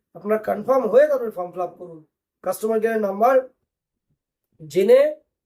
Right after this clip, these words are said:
কনফার্ম হয়ে আপনারা ফর্ম ফিল আপ করুন, সেক্ষেত্রে কিন্তু আপনাদের একটা মসৃণভাবে আরো কাজ হবে। তাই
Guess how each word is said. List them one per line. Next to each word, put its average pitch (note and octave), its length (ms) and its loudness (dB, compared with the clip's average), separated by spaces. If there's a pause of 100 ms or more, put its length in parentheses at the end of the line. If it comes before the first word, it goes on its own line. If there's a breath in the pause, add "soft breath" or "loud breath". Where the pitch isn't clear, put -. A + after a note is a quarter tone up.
(120)
কনফার্ম G#3 440 -4
হয়ে A3+ 180 4
আপনারা A3 320 -4
ফর্ম F#3+ 220 -8
ফিল G3+ 120 -6
আপ G#3 80 -6
করুন, D4 420 -10 (200)
সেক্ষেত্রে G3+ 420 -8
কিন্তু F#3+ 200 -8
আপনাদের G3 400 2
একটা - 500 -10
মসৃণভাবে G#3+ 600 -4
আরো F#3+ 140 -6
কাজ F3 300 -8
হবে। E3 240 -6 (500)
তাই F3+ 260 -2